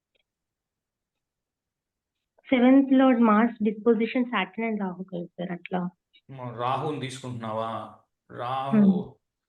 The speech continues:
Speaker 2: ఓకే, రాహుని తీసుకుంటే పూర్వాషాఢ కూడా కలిపి.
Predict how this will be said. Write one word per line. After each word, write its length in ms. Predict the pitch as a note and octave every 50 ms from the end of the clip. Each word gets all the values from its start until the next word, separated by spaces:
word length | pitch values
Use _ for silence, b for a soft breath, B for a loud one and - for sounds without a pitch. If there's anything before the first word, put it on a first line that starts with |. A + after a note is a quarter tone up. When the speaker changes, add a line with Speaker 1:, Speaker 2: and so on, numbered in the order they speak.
| _ _ _ _ _ _ _ _ _ _ _ _ _ _ _ _ _ _ G3 _ _ _ _ _ _ _ _ - _ _ -
Speaker 2:
ఓకే, 140 | G#3+ G3 G#3
రాహుని 440 | G3 F3+ F3+ F3+ F3+ F#3 G#3+ A3+ A3+
తీసుకుంటే 420 | G#3 A3 G#3+ - - A3+ G#3+ B3
పూర్వాషాఢ 540 | A#3+ B3 - G#3+ G#3 A3 A3 G#3 G#3+ G#3+ G3
కూడా 180 | G3 G3 F#3 F3+
కలిపి. 300 | - C3+ A2+ A2+ A2+